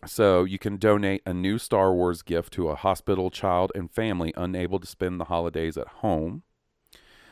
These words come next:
Um, and if you wanna send in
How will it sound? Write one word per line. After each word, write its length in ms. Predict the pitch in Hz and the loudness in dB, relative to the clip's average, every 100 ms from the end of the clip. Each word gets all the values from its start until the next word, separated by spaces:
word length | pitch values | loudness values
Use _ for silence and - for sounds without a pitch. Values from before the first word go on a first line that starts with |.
| _ _ | _ _
Um, 500 | 82 85 78 76 78 - - | -6 -2 -2 -4 -6 -12 -6
and 240 | 95 85 87 | -4 -2 -4
if 140 | 95 | -4
you 80 | 98 | 0
wanna 220 | 101 98 | 2 2
send 400 | - 131 127 156 - | 2 4 4 2 -2
in 460 | 151 156 85 76 | 2 4 2 -2